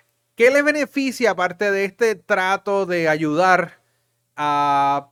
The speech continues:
a PlayStation? Es que PlayStation, o Sony, mejor dicho, ahora puede utilizar Destiny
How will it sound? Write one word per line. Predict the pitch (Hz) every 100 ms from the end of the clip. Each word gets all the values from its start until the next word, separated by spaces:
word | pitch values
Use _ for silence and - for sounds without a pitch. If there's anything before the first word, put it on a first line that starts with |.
| _
a | 160
PlayStation? | 156 160 247 240 190 160
Es | 196 202 -
que | 190 180 170 _ _ _ _ _ _ _
PlayStation, | 170 156 - 220 214 180 156
o | 160 151
Sony, | - - 208 180
mejor | 147 147 185
dicho, | 220 226 208 -
ahora | 156 190 202
puede | 247 240
utilizar | 220 226 208 220 208
Destiny | 165 185 208 - 156 139 131